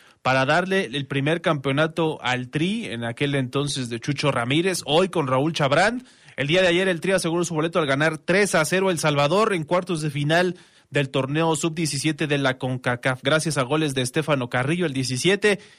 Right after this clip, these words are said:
y doblete de José Urías al sesenta y dos y al setenta. El torneo concacaf sub diecisiete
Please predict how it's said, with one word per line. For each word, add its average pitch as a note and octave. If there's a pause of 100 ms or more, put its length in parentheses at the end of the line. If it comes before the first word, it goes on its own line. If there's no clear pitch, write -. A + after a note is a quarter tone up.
(180)
y F#3+
doblete G3+
de F3+
José D3+
Urías E3
al C#3
sesenta C3
y C3+
dos E3
y D#3
al C3+
setenta. F#3
El D3+
torneo D3
concacaf F#3+
sub G#3
diecisiete F#3